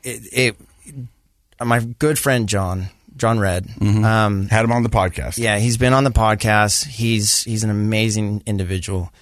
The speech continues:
Speaker 1: Um, I had seen him in his addiction. I had no idea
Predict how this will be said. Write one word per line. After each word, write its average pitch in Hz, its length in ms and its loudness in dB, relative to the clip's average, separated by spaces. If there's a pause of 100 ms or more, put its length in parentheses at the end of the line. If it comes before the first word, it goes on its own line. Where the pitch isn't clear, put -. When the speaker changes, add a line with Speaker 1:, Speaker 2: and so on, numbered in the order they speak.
(520)
Speaker 1:
Um, 101 440 2
I 120 200 0
had 131 140 0
seen 131 280 2
him 110 260 0
in 101 140 -4
his 95 160 -4
addiction. 95 540 -8 (300)
I 113 80 -4
had 135 200 0
no 113 400 0
idea 98 600 -4